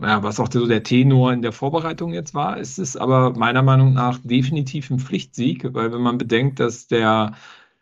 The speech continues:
ähm, äh, F C K gegen den, gegen Hannover sechsundneunzig am Tag danach spielt, ähm, ist es eigentlich schon die Möglichkeit, ein, zumindest einen Tabellenplatz wieder gut zu machen.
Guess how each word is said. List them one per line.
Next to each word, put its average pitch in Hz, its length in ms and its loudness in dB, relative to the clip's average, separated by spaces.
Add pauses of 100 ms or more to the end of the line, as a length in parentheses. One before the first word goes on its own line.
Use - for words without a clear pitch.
(220)
ähm, 110 720 4 (360)
äh, 104 560 0
F 127 160 0
C 127 200 0
K 120 640 0
gegen 135 400 0
den, 127 400 2
gegen 123 240 2
Hannover 131 360 2
sechsundneunzig 131 840 0
am 117 100 -4
Tag 113 220 0
danach 107 360 2
spielt, - 560 0 (580)
ähm, 120 500 2
ist 127 240 -8
es 127 280 -4
eigentlich 131 380 2
schon 135 640 2
die 135 160 4
Möglichkeit, 139 720 2
ein, 131 260 0
zumindest 151 580 0
einen 143 220 -2
Tabellenplatz 131 680 -2
wieder 107 180 -2
gut 107 220 -4
zu - 100 -6
machen. 135 520 -2